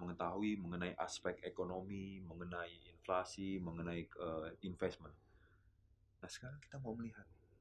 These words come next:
sejauh mana kita mempunyai, eh, neraca perdagangan atau sejauh mana, eh,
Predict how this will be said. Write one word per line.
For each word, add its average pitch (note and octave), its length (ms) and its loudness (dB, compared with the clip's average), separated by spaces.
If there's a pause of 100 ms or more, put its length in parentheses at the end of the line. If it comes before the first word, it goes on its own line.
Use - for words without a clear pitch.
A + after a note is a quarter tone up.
(1500)
sejauh B2 640 6
mana A#2 400 2 (800)
kita A2 240 8
mempunyai, F#2+ 800 0 (320)
eh, E2 220 -4 (180)
neraca F2 400 -8
perdagangan D#2 640 -6 (720)
atau G#2 240 4
sejauh F#2 560 4
mana, A2 400 0 (880)
eh, F2+ 240 -2